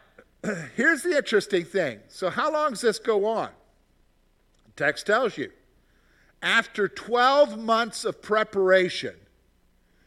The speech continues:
each young woman took a turn to go to the king. So they spent twelve months preparing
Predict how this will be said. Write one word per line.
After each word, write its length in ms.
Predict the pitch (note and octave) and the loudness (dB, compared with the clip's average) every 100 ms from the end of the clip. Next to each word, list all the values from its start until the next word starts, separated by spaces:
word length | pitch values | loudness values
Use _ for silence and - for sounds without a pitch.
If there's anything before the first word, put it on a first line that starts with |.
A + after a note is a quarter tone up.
| _ _ _ - | _ _ _ -10
each 400 | G#3+ C#4+ C#4+ - | -4 -2 -4 -6
young 580 | A#3+ G#3+ G#3+ A3 A3 G3 | -2 0 0 -4 -8 -6
woman 560 | F3 E3 D3+ D3+ D#3+ - _ _ | -4 -2 -2 -4 -6 -18 _ _
took 440 | - A3+ B3+ B3 - - | -2 0 0 -2 -12 -4
a 100 | F#3+ | -4
turn 760 | F#3+ - A3+ D#3 C3+ C3+ D3 - _ - | -4 -4 0 0 0 -4 -8 -20 _ -6
to 100 | F3+ | -4
go 540 | D3 F#3+ G3 D#3+ D3 | -4 0 2 2 0
to 200 | D3 - | -2 -6
the 80 | D3+ | -10
king. 360 | - E3+ C#3 G#2 _ _ _ _ _ _ _ _ _ _ _ _ _ _ | -6 -4 -4 -4 _ _ _ _ _ _ _ _ _ _ _ _ _ _
So 140 | - F#3 | -6 0
they 160 | G#3 | 0
spent 360 | G3+ - F#3 F#3 | 0 0 0 0
twelve 480 | - B3+ C#4+ D4+ A#3 | 0 2 6 4 2
months 340 | G#3 G3+ - | -2 -2 -6
preparing 720 | - G3+ F3+ - G3 D#3 G#2 | -6 -4 -2 2 4 4 -2